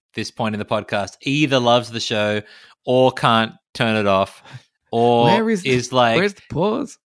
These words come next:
Speaker 1: gathering notes for, um, like, one of those, like,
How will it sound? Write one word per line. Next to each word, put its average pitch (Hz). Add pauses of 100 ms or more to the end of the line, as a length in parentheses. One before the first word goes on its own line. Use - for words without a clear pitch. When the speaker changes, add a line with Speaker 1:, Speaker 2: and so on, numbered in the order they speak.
(240)
Speaker 1:
gathering 131
notes 117 (240)
for, 107 (360)
um, 101
like, 110
one 113
of 110
those, 107
like, 104